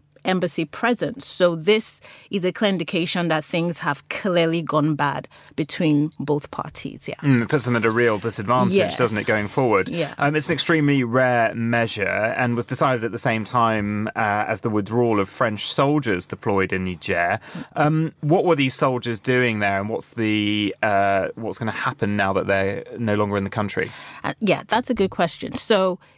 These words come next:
Speaker 1: the, the problem right now is obviously, um, the Sahel region is known for extreme terrorist activities. And this was one of the reasons, apart from the colonial relationship between France and Niger,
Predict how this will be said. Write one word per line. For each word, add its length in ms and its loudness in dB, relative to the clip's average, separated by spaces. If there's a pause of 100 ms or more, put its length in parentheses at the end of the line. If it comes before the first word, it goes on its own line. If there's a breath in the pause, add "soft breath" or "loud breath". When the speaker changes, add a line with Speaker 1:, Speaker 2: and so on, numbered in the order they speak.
(140 soft breath)
Speaker 1:
the, 360 -2
the 160 0
problem 600 0
right 200 0
now 360 0
is 360 -2
obviously, 720 -2
um, 240 0
the 80 2
Sahel 360 2
region 360 0
is 240 -4
known 380 2
for 360 2
extreme 920 -2
terrorist 600 0
activities. 720 -8 (260 loud breath)
And 140 2
this 140 4
was 120 2
one 220 2
of 100 0
the 80 -4
reasons, 380 -2
apart 280 0
from 160 0
the 60 0
colonial 460 0
relationship 640 0
between 360 0
France 400 -2
and 140 0
Niger, 440 0